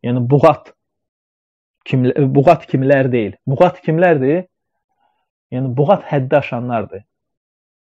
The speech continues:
Yəni, Allah Taala Quranda deyir, e, e, "İn taifətəni minəl mu'minin iqtətəlu." İki mömin tayfə, e,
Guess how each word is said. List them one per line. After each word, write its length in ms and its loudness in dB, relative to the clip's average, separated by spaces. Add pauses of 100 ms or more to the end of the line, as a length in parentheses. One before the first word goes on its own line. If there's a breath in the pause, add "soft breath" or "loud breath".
(140)
Yəni, 260 -8
Allah 200 -4
Taala 220 2
Quranda 340 -2
deyir, 280 2 (400)
e, 100 -4
e, 460 -4 (320)
"İn 120 -2
taifətəni 680 0
minəl 220 -8
mu'minin 400 -8
iqtətəlu." 640 -8 (160)
İki 280 -6
mömin 300 -4
tayfə, 360 -4
e, 320 -6